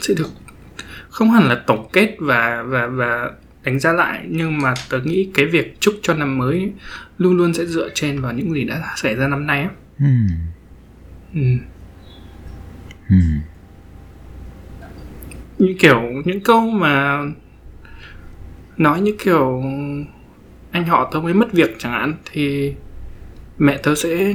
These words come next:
Speaker 1: chúc bảo là năm ngoái, à, không còn việc nữa thì coi như tái ông thất mã, có thể sẽ tìm được việc tốt hơn, chúc mừng năm sau. Sẽ
Speaker 2: Ừ.
Speaker 1: được như vậy, được như ý. Tớ thấy những câu như kiểu như vậy cũng khá là hay mà.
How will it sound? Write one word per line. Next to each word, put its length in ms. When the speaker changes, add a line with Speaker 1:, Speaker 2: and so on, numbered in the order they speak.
Speaker 1:
chúc 220
bảo 220
là 340
năm 220
ngoái, 360
à, 440
không 200
còn 160
việc 220
nữa 240
thì 420
coi 160
như 360
tái 160
ông 180
thất 180
mã, 360
có 140
thể 120
sẽ 220
tìm 180
được 120
việc 180
tốt 180
hơn, 340
chúc 160
mừng 200
năm 160
sau. 340
Sẽ 140
Speaker 2:
Ừ. 60
Speaker 1:
được 120
như 120
vậy, 280
được 180
như 140
ý. 320
Tớ 100
thấy 160
những 160
câu 200
như 200
kiểu 120
như 160
vậy 220
cũng 180
khá 180
là 100
hay 220
mà. 160